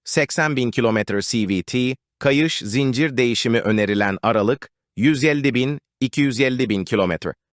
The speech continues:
Şanzıman soğutucu bakımı önerilen aralık seksen bin, yüz yirmi bin kilometre tam C V T revizyonu veya değişimi önerilen aralık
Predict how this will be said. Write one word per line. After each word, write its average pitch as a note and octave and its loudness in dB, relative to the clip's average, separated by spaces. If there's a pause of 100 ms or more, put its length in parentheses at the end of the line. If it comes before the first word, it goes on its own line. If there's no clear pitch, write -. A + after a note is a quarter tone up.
(120)
Şanzıman C3 0
soğutucu C3 -2
bakımı A2+ 2
önerilen F#2+ 0
aralık F#2+ -2 (240)
seksen C3+ -2
bin, G2+ -2 (260)
yüz G#2+ 0
yirmi C#3+ 0
bin C3 0
kilometre G#2 0
tam B2+ -2
C A#2+ -2
V B2 0
T D#3 0
revizyonu G#2+ 0
veya A2 2
değişimi G#2+ 0
önerilen G2+ 0
aralık F#2+ 0